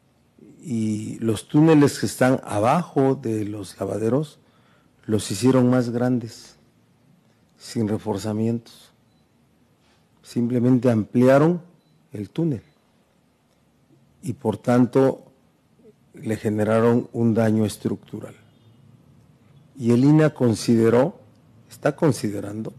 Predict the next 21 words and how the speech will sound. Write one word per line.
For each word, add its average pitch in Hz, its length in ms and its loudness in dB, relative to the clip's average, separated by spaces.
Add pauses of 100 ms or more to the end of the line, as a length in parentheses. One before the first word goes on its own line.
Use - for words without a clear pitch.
(1080)
que 139 540 4 (760)
podría 113 360 2
haber 123 200 4
un 123 140 4
riesgo 110 640 2 (1000)
del 104 240 -4
paso 120 460 -2
de 104 460 0 (400)
las 110 240 -2
miles 165 300 6
de 123 80 4
personas 156 500 -2
que - 80 -10
están 151 260 0
llegando. 156 380 -6 (920)
Entonces 208 260 -2
vamos 220 240 4
a 202 40 4
hacer 196 260 4
la 196 120 6
reparación, 160 840 4